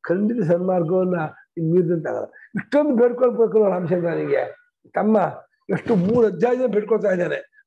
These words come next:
ಅಷ್ಟು ನಿನ್ಗೆ ಕರಗಲೇ ಇಲ್ವಾ? ತಮ್ಮನ ಮೇಲೆ ಒಂದ್ ಚೂರು ಅನಿಸ್ಲೇ ಇಲ್ಲ, ಅಷ್ಟು ಬೇಡ್ಕೊಂಡ್ರೆ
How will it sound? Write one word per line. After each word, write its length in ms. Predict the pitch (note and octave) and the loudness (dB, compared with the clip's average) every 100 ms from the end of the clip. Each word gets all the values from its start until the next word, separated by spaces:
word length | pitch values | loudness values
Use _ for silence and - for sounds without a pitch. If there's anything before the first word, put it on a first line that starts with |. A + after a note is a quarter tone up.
| E3 | -8
ಅಷ್ಟು 300 | - A3 A3 | -4 2 2
ನಿನ್ಗೆ 240 | G#3+ E3+ - | 2 -6 -6
ಕರಗಲೇ 320 | F#3+ A3+ C#4+ | -4 0 4
ಇಲ್ವಾ? 580 | C#4 A#3 F3 D3 - _ _ | 2 2 -2 -4 -10 _ _
ತಮ್ಮನ 220 | F#3+ A3 | -2 0
ಮೇಲೆ 180 | B3+ B3+ | 2 2
ಒಂದ್ 160 | A#3 - | 0 -2
ಚೂರು 300 | A#3 C#4+ C4+ | -2 2 2
ಅನಿಸ್ಲೇ 340 | A3+ G#3+ C4 | 0 0 2
ಇಲ್ಲ, 140 | A#3+ G3+ | 2 2
ಅಷ್ಟು 300 | D#3 - F3 | -4 -6 -2
ಬೇಡ್ಕೊಂಡ್ರೆ 800 | G#3+ A#3 G3+ F3 C3+ - _ | 0 0 0 0 -2 -8 _